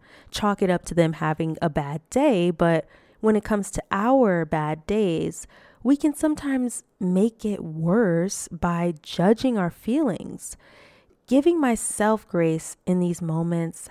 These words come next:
has allowed certain emotions to come and go a lot smoother and faster because I see them as feelings and not as facts. Instead of judging them, I'm more so open to acknowledge that they're there for whatever reason.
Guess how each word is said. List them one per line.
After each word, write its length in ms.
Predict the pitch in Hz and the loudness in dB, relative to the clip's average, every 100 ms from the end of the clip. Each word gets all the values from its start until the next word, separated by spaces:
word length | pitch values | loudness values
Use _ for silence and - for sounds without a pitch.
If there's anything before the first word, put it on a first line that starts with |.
| - | -6
has 260 | 202 190 | -2 0
allowed 520 | 180 175 165 165 165 160 | 0 -2 -2 -2 -2 -2
certain 320 | 262 311 269 | 0 2 2
emotions 500 | 190 170 - 185 - | 2 0 -2 -6 -6
to 80 | 180 | -8
come 260 | - 180 | -4 -4
and 140 | 170 160 | -4 -2
go 300 | 165 170 - | 2 2 0
a 120 | 175 | -2
lot 420 | 165 170 175 196 | -2 -2 -2 -4
smoother 720 | - - 175 175 190 240 277 285 - - - | -8 -6 -2 0 2 4 2 0 -20 -14 -2
and 260 | 370 403 | 0 0
faster 680 | - 160 151 - - - 160 | 0 0 0 -6 -8 -8 -6
because 640 | - 175 - 180 165 - - - - | -8 -8 -2 0 0 -4 -18 -20 -8
I 120 | - 202 | -4 -2
see 200 | - 269 | 2 2
them 160 | 254 | 4
as 160 | 196 - | 0 -2
feelings 720 | - 208 208 180 151 160 - | -8 -2 -2 -2 -4 -6 -8
and 240 | 175 170 | -6 -4
not 280 | 165 156 - | -2 -4 -6
as 300 | - 139 135 - - | -8 -10 -12 -16 -8
facts. 600 | 139 - _ - - - _ _ _ _ _ _ - | -8 -8 _ -16 -16 -18 _ _ _ _ _ _ -4
Instead 480 | 220 220 - 220 220 | -2 -2 0 0 4
of 260 | 214 196 - 160 | 4 2 -2 -18
judging 640 | - - 202 277 226 170 | -4 2 4 4 2 0
them, 400 | 156 151 156 175 | -4 -4 -4 -4
I'm 140 | 208 233 | 0 2
more 220 | 311 370 | 2 0
so 580 | - - 269 254 247 - - | -2 2 6 8 6 2 4
open 400 | 214 214 208 196 | 4 6 2 2
to 320 | - - 190 | -4 0 2
acknowledge 720 | - 180 175 175 175 175 - | 2 0 0 0 2 0 0
that 260 | 180 156 - | -2 -2 0
they're 180 | 170 160 | 0 4
there 540 | 175 180 143 - - | 4 4 2 -8 -14
for 300 | _ 180 165 | _ 0 0
whatever 340 | 165 165 160 160 | 0 0 0 0
reason. 560 | 165 170 170 - 170 | -2 -6 -6 -8 -10